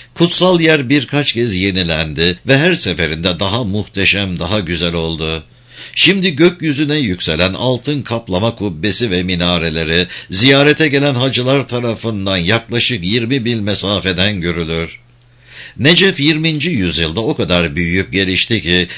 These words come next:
Kufa nehir kenarında adeta bir sayfiye gibi kaldı. Bugünkü Mahdi ordusunun lideri Muktada el-Sadr vaaz yeri olarak Necef camisini değil de Kufa camisini seçerek zekice davrandı, uyanıklık yaptı.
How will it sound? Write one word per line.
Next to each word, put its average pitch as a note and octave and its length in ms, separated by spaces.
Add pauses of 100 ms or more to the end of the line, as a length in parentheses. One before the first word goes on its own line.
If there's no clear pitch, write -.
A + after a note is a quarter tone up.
(140)
Kufa F3 440
nehir C#3 360
kenarında F#2 580
adeta D3 680
bir C3+ 180
sayfiye A2 600
gibi E2 280
kaldı. D#2 580 (680)
Bugünkü F#3 640
Mahdi D3+ 600
ordusunun F#2+ 680
lideri F2 440
Muktada C3 760
el-Sadr F2+ 800
vaaz A#2 360
yeri F#2 200
olarak E2+ 420
Necef C3+ 440
camisini A#2 600
değil F2+ 300
de F#2 300
Kufa E3 440
camisini F2 560
seçerek G2+ 600
zekice A#2 600
davrandı, F2 560
uyanıklık G2+ 720
yaptı. D#2 640